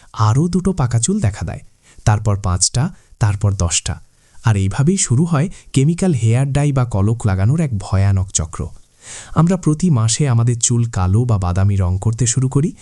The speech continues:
আর আমাদের মাথার ত্বক বা স্ক্যাল্পকে অ্যামোনিয়ার মতো ক্ষতিকারক কেমিক্যালের সংস্পর্শে নিয়ে আসি, যা আসলে দীর্ঘমেয়াদে সমস্যাটাকে আরও বাড়িয়ে তোলে।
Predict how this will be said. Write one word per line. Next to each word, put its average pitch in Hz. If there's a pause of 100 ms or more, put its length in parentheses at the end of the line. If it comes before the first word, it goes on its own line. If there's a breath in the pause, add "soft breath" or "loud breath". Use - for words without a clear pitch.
(280 loud breath)
আর 160
আমাদের 165
মাথার 113
ত্বক 107
বা 110
স্ক্যাল্পকে 98 (220 loud breath)
অ্যামোনিয়ার 143
মতো 139
ক্ষতিকারক 123
কেমিক্যালের 113
সংস্পর্শে 95
নিয়ে 87
আসি, 82 (540 loud breath)
যা 175
আসলে 160
দীর্ঘমেয়াদে 151 (140 loud breath)
সমস্যাটাকে 113
আরও 98
বাড়িয়ে 98
তোলে। 80